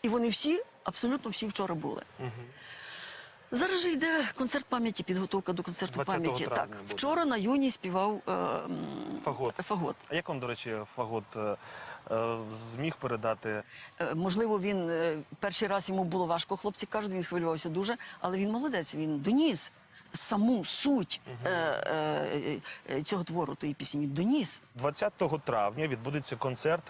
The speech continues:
Speaker 2: пам'яті Андрія Кузьменка-Скрябіна, і будуть в-, чи не всі я-, яскраві артисти, музиканти, співаки співати його,
Speaker 1: Так.
Speaker 2: е, пісень.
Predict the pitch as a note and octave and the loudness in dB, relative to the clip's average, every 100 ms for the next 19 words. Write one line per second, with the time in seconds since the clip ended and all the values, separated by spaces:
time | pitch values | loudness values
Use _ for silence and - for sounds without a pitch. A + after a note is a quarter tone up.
0 | - C3 C3 A#2 - A#2 - - - - | -2 0 0 -4 -2 -2 -2 -8 -6 -6
1 | - - C3+ C3+ C3 B2+ C3 A#2+ B2 D#3 | -8 -2 0 2 2 0 0 0 0 2
2 | F3 E3+ C3+ B2 A#2+ A2+ C3+ B2+ A#2 A2+ | 2 2 2 4 4 2 0 -2 -2 -4
3 | A2+ B2 A#2 B2+ C3 - - - - - | -10 -8 -4 -2 -2 -4 -8 -10 -10 -10
4 | - - - - C#3+ C3 - E3+ D#3 A#2+ | -10 -12 -2 0 2 0 0 2 2 4
5 | B2 C3 B2+ - C#3 C3 A#2 A2+ - F#3 | 2 2 0 0 2 2 4 2 2 0
6 | - B2+ A2+ A2 A2 A2+ - D#3 C3+ - | 0 2 4 4 2 -2 0 -2 -2 -4
7 | B2 A#2 - D3 - B2 B2+ C3 B2 G#2+ | 0 -2 0 -2 0 -2 -2 0 0 2
8 | A2+ C3+ - F3 - - A2 A2 A2 G#2+ | 0 0 -6 -6 -4 0 2 4 2 0
9 | - - C#3+ | -2 0 0